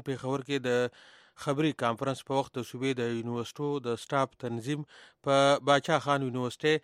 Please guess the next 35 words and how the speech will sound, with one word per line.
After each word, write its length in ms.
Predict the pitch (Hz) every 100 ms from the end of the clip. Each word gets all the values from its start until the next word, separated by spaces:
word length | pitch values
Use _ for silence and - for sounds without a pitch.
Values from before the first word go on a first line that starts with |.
| - _ - 139
د 200 | 139 131
برید 220 | 156 - -
پلټنو 420 | 135 131 151 143 135 131 123
رپورټ 280 | - 147 113 107
غندلې. 420 | 123 127 170 160 - - -
د 160 | 147 151
اسوسییشن 600 | 165 147 156 147 151 131
صدر 320 | 151 143 143 139
محمد 320 | 123 120 123
الیاس 320 | 127 123 -
خان 240 | 131 123
ویلي 200 | 143 160 139
دي 80 | 175 -
چې 600 | 135 131 - - - 131
د 100 | 131
امنیت 340 | 135 143 - - 107
ذمواري 540 | 120 123 120 123 143 165 _ _ _ _ _ _ _ _ _ - 131
د 20 | 147
یونیورسټۍ 480 | 156 151 147 - 165 156 143
د 180 | 139 -
چارواکو 420 | 139 131 143 139 135
نه، 100 | 147
د 100 | 135 120
حکومت 340 | - 120 120 101
ده. 80 | 123 117 _ - 139
دغه 100 | 135
تنظیم 340 | 143 131 147 147
ویلي 180 | 147 147
دي، 80 | 143 151
که 100 | 147 147 127
رپورټ 380 | 117 135 120 110
بیرته 320 | 131 117 123
وانه 200 | 127 156 160
خستی 320 | 156 - 170
شو، 100 | 190